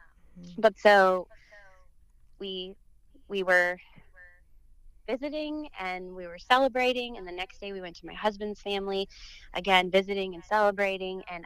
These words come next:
Speaker 2: I, and traveling back to Virginia, and I couldn't remember if I had been feeling the baby move. I was like, "I think so. I'm pretty sure I felt the baby in the car on the way back down," which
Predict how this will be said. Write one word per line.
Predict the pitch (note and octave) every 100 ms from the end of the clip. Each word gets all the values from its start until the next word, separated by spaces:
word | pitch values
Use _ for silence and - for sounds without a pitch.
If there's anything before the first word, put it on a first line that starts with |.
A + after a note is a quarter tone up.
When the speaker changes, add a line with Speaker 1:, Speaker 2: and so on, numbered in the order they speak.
| -
Speaker 2:
I, | F3+ F#3 F3+ F3 F3
and | E3
traveling | A3+ G#3+ G#3+ G3+ F#3 F3+
back | F3 F3+ - -
to |
Virginia, | D#3+ E3+ F#3 G3 G#3
and | F#3 F3+ -
I | F3+ F3+ F3+ - _ - - - -
couldn't | E4+ D4+
remember | A#3+ A3 B3 A#3+ F3 D3+ - - - - - -
if | G#3+ -
I | F#3+ F#3
had | F#3 F3+
been | F3 E3+
feeling | F#3 E3+ E3 F3
the | E3+
baby | E3 D#3 D#3
move. | D3+ C#3 - - -
I | F3+
was | F3 -
like, | F3 -
"I | F3
think | C#4 D4 -
so. | - C4+ C4 B3+ B3+ B3+ A#3+ -
I'm | F#3
pretty | G3+ G3
sure | - G3 G3 F#3+
I | F3 -
felt | F3+ - - - -
the | F#3+
baby | F#3 F#3 F3+
in | D#3+
the | -
car | - B3+ A#3 A#3 A3 A3 - - - - - - -
on | F#3
the | F3
way | E3+ E3
back | - G#3 G3+ -
down," | B3 A#3+ A3+ A3+ G#3+
which | F3+ -